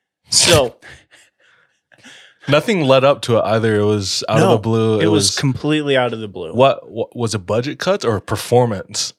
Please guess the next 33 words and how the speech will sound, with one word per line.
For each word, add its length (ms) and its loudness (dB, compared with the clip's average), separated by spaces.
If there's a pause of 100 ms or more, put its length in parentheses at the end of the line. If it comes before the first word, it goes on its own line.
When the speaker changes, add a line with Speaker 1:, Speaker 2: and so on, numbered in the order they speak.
(140)
Speaker 1:
No, 320 2
Speaker 2:
Huh. 80 2
Speaker 1:
it 80 -2
was 160 -4
budget 420 -2
cuts. 260 -4
'Cause, 240 -2
like, 280 2
I 80 4
was 160 0
asking, 320 0 (140)
"What 100 2
do 80 4
you 40 -2
mean 160 -4
performance, 520 -4
dog? 260 2
I 220 2
perform, 500 2
dog." 380 2 (520)
Speaker 2:
<laughs> 280 -4 (640)
Speaker 1:
Um, 720 2 (320)
Speaker 2:
Sean 220 4
Speaker 1:
but 60 0
Speaker 2:
does 180 2
his 100 -4
job. 380 -2 (180)
Speaker 1:
Yeah, 280 2
I, 280 -2
I 80 2
would 140 0
say 320 2
I'm 320 -8